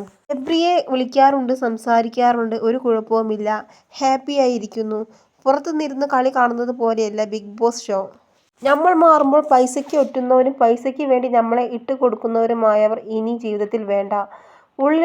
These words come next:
എന്ന് വെച്ച് പുറത്ത് മറ്റൊന്ന് കാണിക്കേണ്ട ആവശ്യമില്ലല്ലോ. നെഗറ്റീവുകളൊക്കെ ഇഗ്നോർ ചെയ്യും. നല്ല രീതിയിൽ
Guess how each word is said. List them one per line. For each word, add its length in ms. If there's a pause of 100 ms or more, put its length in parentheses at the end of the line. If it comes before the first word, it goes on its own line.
എന്ന് 180
വെച്ച് 260
പുറത്ത് 280 (100)
മറ്റൊന്ന് 400
കാണിക്കേണ്ട 400 (100)
ആവശ്യമില്ലല്ലോ. 680 (600)
നെഗറ്റീവുകളൊക്കെ 840
ഇഗ്നോർ 280 (120)
ചെയ്യും. 300 (180)
നല്ല 120 (120)
രീതിയിൽ 280